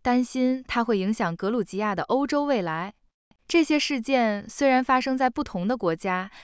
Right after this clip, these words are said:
但都体现了国内政治与国际关系的紧密联系。无论是南韩对兵役特例制度的调整，还是北韩潜在的恐怖行动，亦或是格鲁吉亚的法案争议，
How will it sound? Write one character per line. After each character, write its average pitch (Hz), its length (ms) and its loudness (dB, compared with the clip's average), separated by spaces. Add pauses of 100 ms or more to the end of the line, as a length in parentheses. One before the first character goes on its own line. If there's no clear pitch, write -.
但 247 180 2
都 262 160 2
体 - 220 -8
现 208 180 -4
了 185 100 0
国 185 260 0
内 247 160 2
政 254 300 2
治 180 360 -2
与 170 180 -4
国 180 260 -2
际 240 200 -4
关 254 240 0
系 240 100 -8
的 185 120 -2
紧 175 220 -8
密 214 160 0
联 135 280 -4
系。 - 300 -12 (500)
无 285 120 2
论 359 160 6
是 330 140 -2
南 247 240 2
韩 214 340 0
对 247 160 2
兵 269 260 -4
役 254 120 -4
特 285 220 -2
例 262 120 0
制 277 180 -4
度 220 120 -2
的 190 100 0
调 180 280 -4
整， 180 260 0 (240)
还 190 160 -6
是 214 140 -4
北 160 200 -2
韩 175 260 -6
潜 185 240 -6
在 220 120 -4
的 190 80 -4
恐 160 260 -10
怖 233 120 -6
行 180 260 -8
动， 240 220 0 (360)
亦 330 120 6
或 294 200 4
是 254 160 0
格 214 140 0
鲁 240 140 0
吉 202 140 -8
亚 233 140 0
的 208 80 -2
法 175 160 0
案 208 160 0
争 269 220 -2
议， 277 240 -4